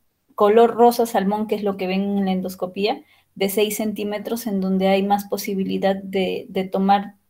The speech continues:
parte del esófago que tenga estas células, eh, caliciformes, ¿no? Pero de todas maneras, bueno, esos son algunos, eh, ar-, eh, artículos,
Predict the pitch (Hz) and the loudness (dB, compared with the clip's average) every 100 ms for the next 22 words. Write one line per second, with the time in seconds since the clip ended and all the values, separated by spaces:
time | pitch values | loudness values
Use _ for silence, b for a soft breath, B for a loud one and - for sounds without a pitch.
0 | _ _ _ _ _ 233 220 220 226 226 | _ _ _ _ _ 4 4 2 2 4
1 | 208 190 190 196 208 214 208 190 202 202 | 2 -2 -4 0 2 2 -2 -8 -4 0
2 | 196 196 196 190 185 185 190 190 - _ | 2 0 -4 -6 -6 -2 -2 -4 -10 _
3 | - 190 180 185 185 185 190 185 - 190 | -12 -10 -4 -4 -6 -10 -6 -6 -6 -10
4 | 202 277 b b b b b - 269 269 | -8 -10 b b b b b 6 8 10
5 | 262 285 277 254 233 240 220 208 196 196 | 8 6 6 4 6 4 2 -4 -4 -6
6 | 226 - 214 208 190 202 208 - - - | -10 -8 -6 -4 -4 -4 -6 -10 -14 -8
7 | 185 180 _ - 190 190 180 180 - 196 | -8 -8 _ 0 0 0 -6 -6 -2 -2
8 | 190 214 214 190 202 - | -2 -4 -2 0 -2 -4